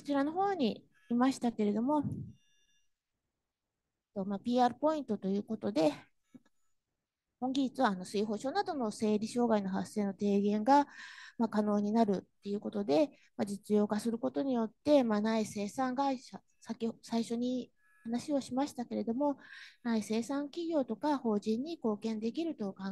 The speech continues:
えております。また、安定して苗を作るということで、日本の施設園芸の生産者に対しても貢献できると考えております。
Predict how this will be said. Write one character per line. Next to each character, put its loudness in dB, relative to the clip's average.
え -2
て -10
お -2
り -8
ま -10
す。 -20
ま -4
た、 2
安 0
定 0
し -12
て -4
苗 2
を 2
作 -6
る -2
と 0
い 2
う -2
こ -4
と -2
で、 4
日 -2
本 0
の 4
施 -18
設 0
園 2
芸 2
の 4
生 2
産 -2
者 -10
に -6
対 0
し -16
て -4
も 6
貢 -2
献 -4
で -6
き -2
る 0
と -2
考 -6
え -6
て -10
お -6
り -12
ま -16
す。 -20